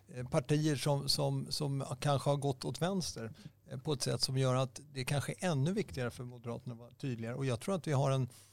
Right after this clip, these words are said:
en ideologisk grund som är, särskiljer oss från alla andra partier, eh, på ett sätt som är, som, som vi, som är en, en fördel för oss. En för-, och, och där är det ju individens frihet, eh,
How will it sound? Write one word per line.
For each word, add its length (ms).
en 240
ideologisk 640
grund 300
som 200
är, 200
särskiljer 680
oss 140
från 180
alla 300
andra 260
partier, 480
eh, 120
på 180
ett 100
sätt 200
som 140
är, 220
som, 260
som 200
vi, 440
som 220
är 100
en, 200
en 160
fördel 480
för 140
oss. 220
En 80
för-, 340
och, 300
och 80
där 200
är 120
det 60
ju 160
individens 600
frihet, 640
eh, 140